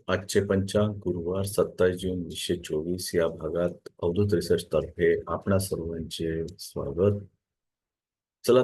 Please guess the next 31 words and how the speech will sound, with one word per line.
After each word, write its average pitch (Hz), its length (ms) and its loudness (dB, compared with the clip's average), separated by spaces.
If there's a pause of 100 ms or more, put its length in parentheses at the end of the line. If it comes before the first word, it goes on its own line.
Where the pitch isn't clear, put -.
तर 120 160 6
आता 117 100 4
आपण 113 200 4
ज्यांचा 110 220 2
वाढदिवस 98 400 2
आहे 104 80 -2
त्यांना 104 200 0
वाढदिवसाच्या 92 560 -2
हार्दिक 90 260 -4
शुभेच्छा 95 460 -2
देऊया. 82 440 -4 (120)
तुमच्या 92 280 -4
वाढदिवसाचे 95 600 -2
हे 95 100 -4
सुखदायी 95 440 0
क्षण 95 220 -4
तुम्हाला 87 280 -4
सदैव 92 440 -2
आनंददायी 85 600 -2
ठेवत 85 340 -4
राहो 104 300 -6 (100)
आणि 95 220 -2
या 101 100 0
दिवसाच्या 90 480 -4
अनमोल 87 260 -4
आठवणी 90 300 -6
सदैव 90 300 -8
हृदयात 87 220 -8
तुमच्या 87 300 -8
ठेवत 78 360 -8
राहो. 101 400 -2